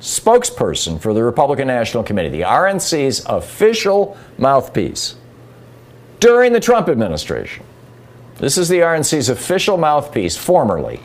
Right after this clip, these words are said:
He's no longer there. He's in quote, "For most of the past fifteen years, while he was living a life of luxury that most Americans can only dream of, he was racked with massive debts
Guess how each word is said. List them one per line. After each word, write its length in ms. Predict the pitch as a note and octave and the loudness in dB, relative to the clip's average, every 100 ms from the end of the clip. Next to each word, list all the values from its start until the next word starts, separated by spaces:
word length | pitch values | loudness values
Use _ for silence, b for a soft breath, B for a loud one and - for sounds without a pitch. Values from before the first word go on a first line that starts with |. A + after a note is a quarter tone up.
| - | -6
He's 240 | G2+ E2 | -6 -2
no 100 | A2+ | -2
longer 260 | A2+ A2 G2+ | 0 0 0
there. 240 | D#2 C#2 - | -2 -6 -6
He's 160 | G2 G#2 | -4 -4
in 120 | G2 | 0
quote, 400 | - F3 G2+ - B B B B B B - | 2 2 2 -6 B B B B B B -2
"For 100 | B2 | 4
most 240 | E3 G3+ | 4 4
of 60 | F#3 | 2
the 60 | |
past 300 | E3+ F3+ D#3 | 2 2 2
fifteen 480 | - E3 D#3+ D#3 C#3 | 0 0 0 0 2
years, 280 | C3 D3+ D3 | 2 2 2
while 160 | C3 A2+ | 2 2
he 80 | |
was 160 | A2 G2 | 2 2
living 220 | C3 D#3 | 2 2
a 60 | C3+ | 2
life 260 | C3 B2+ | 2 2
of 80 | A#2+ | 0
luxury 360 | A#2+ C3 - D#3 | 0 0 0 0
that 100 | A2 | 2
most 240 | A#2+ A#2+ | 0 0
Americans 420 | A#2 A#2+ A2 A#2 | 0 0 0 -2
can 120 | - A#2+ | -2 0
only 200 | A#2 F#2 | 0 0
dream 380 | G2+ E3+ F#3 | 0 2 2
of, 180 | C#3 C#3+ | 2 2
he 100 | B2 | 0
was 200 | G#2 F2 | -2 -2
racked 460 | E2+ G#2+ D#3+ E3 C#3+ | 0 0 0 0 -2
with 120 | G#2+ | -2
massive 560 | F#2 B2+ F3+ F3+ D3+ - | 0 0 0 0 -4 0
debts 380 | A2+ A2 - | 0 0 -6